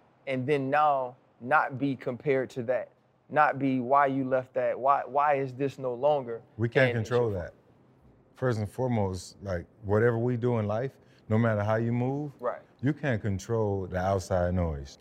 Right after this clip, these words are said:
Speaker 2: And I keep going back to this because it's, it's, it's something that got the Patriots to be a successful,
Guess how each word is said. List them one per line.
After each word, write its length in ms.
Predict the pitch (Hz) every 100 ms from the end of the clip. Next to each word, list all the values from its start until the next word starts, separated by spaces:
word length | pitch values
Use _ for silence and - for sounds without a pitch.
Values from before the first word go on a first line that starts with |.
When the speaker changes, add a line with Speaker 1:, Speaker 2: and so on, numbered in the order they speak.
| -
Speaker 2:
And 80 | 101
I 80 |
keep 240 | 117 131 101
going 240 | 117 113
back 220 | 113 139 -
to 80 |
this 220 | 104 107 92
because 460 | 104 98 104 92
it's, 280 | 104 95 - -
it's, 560 | 104 95 - - - - _ _ _ -
it's 140 | 110 -
something 400 | 127 120 123 110
that 220 | 104 87
got 300 | 110 98 90 - -
the 80 | 98
Patriots 580 | - 110 117 - 98 87
to 100 | 101
be 220 | 101 98
a 140 | 90
successful, 840 | 82 - 90 - 101 98 - 92 85